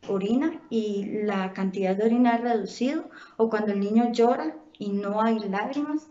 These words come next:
cuando nos muestra, eh, lo que es la boca seca también, o hundimiento de los ojos, ya esos son un poquito más fuertes o ya son signos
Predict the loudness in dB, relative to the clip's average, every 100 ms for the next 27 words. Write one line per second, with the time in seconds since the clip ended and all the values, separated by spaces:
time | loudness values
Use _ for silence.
0 | -20 -20 -4 -2 0 0 -2 -2 -6 -8
1 | -14 -14 6 8 10 6 0 -4 -4 -8
2 | -16 -4 0 2 2 0 -2 -4 -8 0
3 | 2 4 2 2 -6 -6 -4 -4 -4 -10
4 | -10 -14 -20 _ -4 0 0 0 0 0
5 | -2 -8 -2 2 2 0 -2 -2 0 2
6 | 2 2 2 0 -6 -14 -4 0 2 0
7 | 0 0 0 -6 -10 -18 -20 -20 -4 0
8 | 0 -2 -6 -2 2 2 2 -4 -6 -8
9 | -8 -4 -2 -2 0 2 2 0 -2 -2
10 | 0 -4 -8 -8 -6 -6 -4 -4 -4 2
11 | 4 2 -2